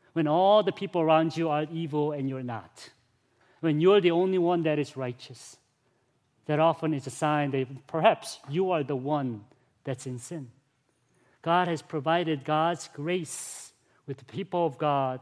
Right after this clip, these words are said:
the scripture, to call us back into repentance. And that's the promise we find in Nahum as well. But question also still remains,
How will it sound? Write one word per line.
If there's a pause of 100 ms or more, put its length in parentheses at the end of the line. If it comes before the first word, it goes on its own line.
the
scripture, (280)
to
call
us (320)
back
into
repentance. (240)
And
that's
the
promise
we
find (380)
in
Nahum
as
well. (960)
But
question
also
still
remains,